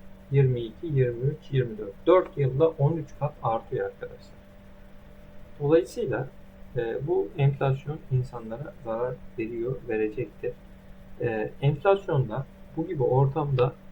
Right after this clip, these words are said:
yapılabilecek en büyük hata işte, efendim, yüzde otuz beş faiz veriyor. Ben evimi satıp faize geçeyim. Bakın, evimi satıp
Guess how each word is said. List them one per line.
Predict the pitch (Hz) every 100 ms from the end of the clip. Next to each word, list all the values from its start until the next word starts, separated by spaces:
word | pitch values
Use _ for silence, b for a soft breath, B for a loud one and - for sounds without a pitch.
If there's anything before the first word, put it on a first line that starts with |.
| -
yapılabilecek | 123 127 160 175 160 120 123 113 - 160
en | 165 147
büyük | 113 104 -
hata | 151 - 107 135 - - - 131
işte, | 131 - 123 135 - - - - - - - - - - -
efendim, | 135 180 151 131 151
yüzde | 139 139 143 156
otuz | 143 139 139
beş | 151 143
faiz | - 135 135 147 131
veriyor. | 117 107 113 135
Ben | 139 143 -
evimi | 127 139 147
satıp | 143 131 - 170 - - -
faize | 131 123 123 127
geçeyim. | 113 107 - - - - 131
Bakın, | 123 98 - - - - - - -
evimi | 120 127 147 160
satıp | - 123 -